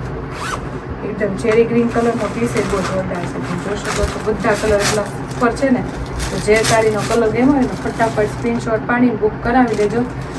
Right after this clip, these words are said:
અહીં એકદમ ડિફરન્ટ સાડીનો કલર કોમ્બિનેશન છે, આખા સાડીનો લુક રહેવાનો છે. તો ચેરી ગ્રીન કલર એ એકદમ મસ્ત છે. તો જો તમે છ કલરના કેટલોગમાં સાડીનો લુક એટલો જોરદાર રહેવાનો છે ને, તો સાડીનો લુક એટલો સરસ છે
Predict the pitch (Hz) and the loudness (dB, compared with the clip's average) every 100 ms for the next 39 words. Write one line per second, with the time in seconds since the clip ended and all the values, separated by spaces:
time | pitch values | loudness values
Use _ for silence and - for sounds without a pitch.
0 | - 240 254 269 240 226 254 277 247 240 | 0 6 6 8 6 6 4 6 4 4
1 | 220 208 190 214 220 202 196 196 190 190 | 2 0 -2 0 0 0 -2 -2 -2 -4
2 | 190 190 214 208 226 - 196 175 170 180 | -4 -2 -2 -2 -4 -4 -2 -2 -4 -4
3 | - 185 185 175 - - - - - - | -4 -2 -2 -2 -4 -6 -8 -8 -8 -8
4 | - 180 - - - 196 202 202 214 202 | -6 -6 -6 -4 0 2 2 2 0 2
5 | 226 220 208 220 196 202 196 226 - 180 | 2 4 2 2 2 0 0 0 -2 -4
6 | 170 170 - - - - 190 196 196 175 | -4 -6 -6 -8 -6 -4 -2 0 2 2
7 | 180 175 247 240 240 240 240 226 208 233 | -2 0 4 4 6 6 6 4 0 2
8 | 240 247 240 226 208 233 226 240 226 233 | 4 6 4 2 0 2 4 4 4 0
9 | 233 233 254 226 233 240 240 233 240 247 | 0 2 4 2 4 2 4 4 4 6
10 | 247 254 269 247 - - - - - - | 8 8 6 4 0 -6 -8 -6 -2 4
11 | 220 247 262 247 247 262 285 262 262 262 | 8 10 12 12 10 8 6 6 4 2
12 | 269 285 - 277 | 4 4 4 0